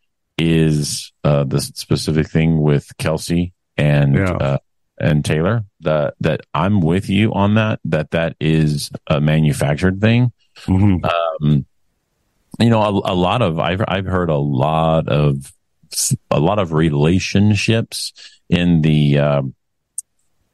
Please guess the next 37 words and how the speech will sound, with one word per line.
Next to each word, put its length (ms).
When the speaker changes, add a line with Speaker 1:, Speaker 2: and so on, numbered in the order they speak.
Speaker 1:
call 200
it 80
the, 360
the 280
celebrity 1080
sphere 680
Speaker 2:
Yeah. 120
Speaker 1:
are, 340
are, 400
they're 460
Speaker 2:
Yeah, 140
Speaker 1:
ma- 40
Speaker 2:
they, 160
they 200
pair 280
together 340
power 300
couples. 560
Speaker 1:
Yeah, 100
they 160
manufacture 480
Speaker 2:
To 40
help 160
you, 60
Speaker 1:
stuff. 80
Speaker 2:
but 120
thi-, 160
this 320
is, 160
I, 200
I'm, 580
I'm 240
betting 300
this 180
is 120
for 140
political 560